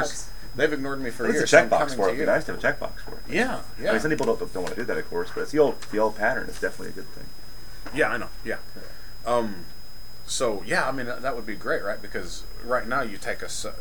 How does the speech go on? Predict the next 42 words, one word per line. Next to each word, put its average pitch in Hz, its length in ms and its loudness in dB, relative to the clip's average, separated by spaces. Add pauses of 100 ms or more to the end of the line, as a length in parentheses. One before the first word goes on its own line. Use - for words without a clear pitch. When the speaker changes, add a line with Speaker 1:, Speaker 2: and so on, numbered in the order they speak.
(120)
Speaker 2:
you, 98 120 -4 (120)
you, 104 100 -4 (180)
you 104 80 -4
take 120 180 -2
a 95 60 -4
one-step 113 400 -2
process, 113 360 0
turn 110 200 -2
it 101 40 -2
into 92 120 -2
a 87 40 -4
several-step - 560 -2
process, - 360 -2
right? 170 200 2
Speaker 3:
Right. - 20 -4
Speaker 2:
By, 85 140 -2 (640)
by, 95 140 0
and, 95 280 -2
and 104 200 -2
you 107 80 -2
always 117 220 2
have 110 140 -2
to 113 120 -2
add 104 220 -2
the, 92 220 -4
uh, 71 280 -2 (1080)
the 110 160 -2
logic 107 500 0
to 92 180 -4
check - 240 -2
if - 100 -4
the 101 100 -4
index 95 340 -4
exists, 92 400 -4
because 98 200 -4
if 101 60 -4
Speaker 3:
Mm-hmm. 98 80 -4
Speaker 2:
something 110 300 -2
in 90 60 -4
the 87 60 -4
package 92 300 -4
fails, 123 460 2